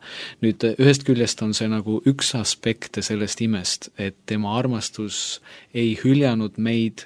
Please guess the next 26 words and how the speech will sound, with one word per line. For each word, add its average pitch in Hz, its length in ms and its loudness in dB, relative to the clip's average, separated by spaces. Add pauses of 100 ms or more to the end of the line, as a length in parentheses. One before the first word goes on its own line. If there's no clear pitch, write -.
sellisena, 107 600 -4
nagu 104 200 -4
meie 110 240 0
otsustasime 110 640 -4
minna. 113 400 -2 (960)
Nüüd, 117 320 0 (320)
teine 147 400 6
aspekt, - 720 -2 (400)
minu 117 320 0
jaoks 95 420 -6
selles 104 320 -2
imes 110 460 0 (1000)
on 113 260 2
just - 320 0
see 120 260 6
viis, 120 340 4
kuidas 135 760 2 (400)
Jeesus - 560 -10 (160)
tuli. 92 320 -6 (2000)
Ja, 110 640 2
ja 117 180 -4
ma 120 80 4
arvan, 135 240 4
et 110 120 0
siin 127 440 2
nüüd, 110 360 -4